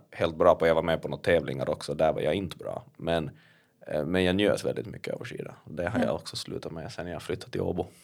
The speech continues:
Speaker 2: Just det. Men, ja.
Speaker 1: Så det är väl typ där. Så det är min personliga förhållning till sport.
Speaker 2: Ja.
Speaker 1: Sen älskar jag att se på hockey. Då Finland spelar.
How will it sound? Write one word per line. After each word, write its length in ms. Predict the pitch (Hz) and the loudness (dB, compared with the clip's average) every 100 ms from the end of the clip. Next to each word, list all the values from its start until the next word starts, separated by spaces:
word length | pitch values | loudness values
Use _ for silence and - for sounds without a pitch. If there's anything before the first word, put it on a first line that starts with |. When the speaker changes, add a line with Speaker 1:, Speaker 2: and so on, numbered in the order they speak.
| - _ _ _ _ _ _ _ _ _ _ _ - | -20 _ _ _ _ _ _ _ _ _ _ _ -6
Speaker 2:
Just 320 | 254 - - | -6 -6 -10
det. 180 | 196 196 - - | -8 -8 -12 0
Men, 440 | 254 262 247 233 247 - - | 4 6 4 2 -2 -6 -4
ja. 240 | 277 226 - - | -2 -2 -8 -6
Speaker 1:
Så 120 | - | 4
det 60 | 156 | 6
är 40 | |
väl 100 | 151 | 6
typ 180 | 127 117 | 4 6
där. 360 | 135 98 87 - _ _ _ _ _ - | 8 8 4 -4 _ _ _ _ _ 6
Så 140 | - | 12
det 60 | 117 | 12
är 40 | |
min 220 | 113 107 | 12 10
personliga 580 | 104 120 104 80 76 50 - | 8 4 4 6 6 4 0
förhållning 460 | - 104 87 - - | -4 0 0 -2 -6
till 220 | 78 120 | -8 -8
sport. 420 | - - - - - _ _ _ _ _ - | -8 -6 -6 -8 -20 _ _ _ _ _ -2
Speaker 2:
Ja. 180 | 240 | 2
Speaker 1:
Sen 200 | 196 110 | 8 10
älskar 320 | 104 104 - 90 | 10 8 6 6
jag 100 | 82 | 8
att 60 | |
se 160 | 87 85 | 4 2
på 400 | 78 71 67 - _ _ _ - | 4 4 4 -2 _ _ _ -4
hockey. 400 | - - - - _ _ _ _ _ _ _ _ _ _ _ - | -4 -4 -12 -14 _ _ _ _ _ _ _ _ _ _ _ -6
Då 80 | 90 | -2
Finland 340 | 82 71 - | 0 0 -4
spelar. 340 | - - - | -4 -4 -4